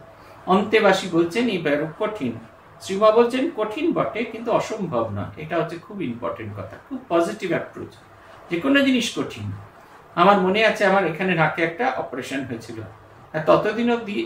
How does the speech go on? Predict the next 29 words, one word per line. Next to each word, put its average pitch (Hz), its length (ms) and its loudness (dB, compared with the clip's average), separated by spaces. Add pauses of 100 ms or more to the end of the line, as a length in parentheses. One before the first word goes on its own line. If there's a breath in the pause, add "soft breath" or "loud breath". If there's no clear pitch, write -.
নাকের 233 480 -2
কি 233 100 -8
গুরুত্ব 202 400 -6
সেটা 175 240 -6
বুঝতে 131 320 -10
পারতাম 117 360 -6
না। 104 400 -10 (220)
কিন্তু 180 180 -2
যেদিন 220 180 0
operation 233 500 0
হলো, 165 420 -4 (100)
জ্ঞান 175 300 -2
ফিরল 190 240 -4
যখন 165 260 -2
রাত্রি 160 320 -4
নটার 139 280 -2
সময়, - 340 -8 (640 loud breath)
তখন 185 340 4
দেখলাম 185 380 2 (100)
যে 139 100 -2
নাকটা 147 340 -2
plug 165 380 -2
করা 220 200 2
রয়েছে 214 320 -4
আর 165 200 0
মুখের 226 260 -6
কাছে 202 220 -2
একটা 190 160 -10
ভিজে - 460 -6